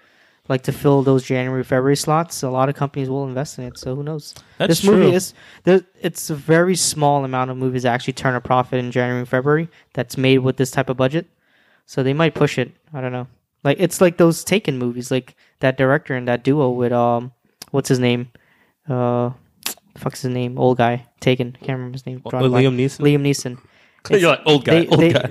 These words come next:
Speaker 2: <laughs>
Speaker 1: those movies are made on micro budgets, and they, they always make a profit in January and February.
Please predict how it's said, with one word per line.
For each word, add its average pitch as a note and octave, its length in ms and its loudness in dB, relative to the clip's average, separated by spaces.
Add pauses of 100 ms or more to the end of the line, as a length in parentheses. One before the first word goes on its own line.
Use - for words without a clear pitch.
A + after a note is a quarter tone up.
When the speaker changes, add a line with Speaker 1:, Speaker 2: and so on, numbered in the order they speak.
Speaker 2:
<laughs> C3 60 -8
Speaker 1:
those E3+ 260 4
movies F3+ 340 2
are D#3 60 4
made C#3+ 180 2
on C#3 140 0
micro C3+ 280 -4
budgets, C3 400 -2
and B2 100 -6
they, B2+ 120 -4
they B2+ 200 -2
always C3+ 400 4
make B2+ 160 -4
a - 60 -14
profit A#2+ 420 -2
in B2+ 140 -8
January A#2+ 340 -2
and A2+ 80 -10
February. A#2+ 420 -4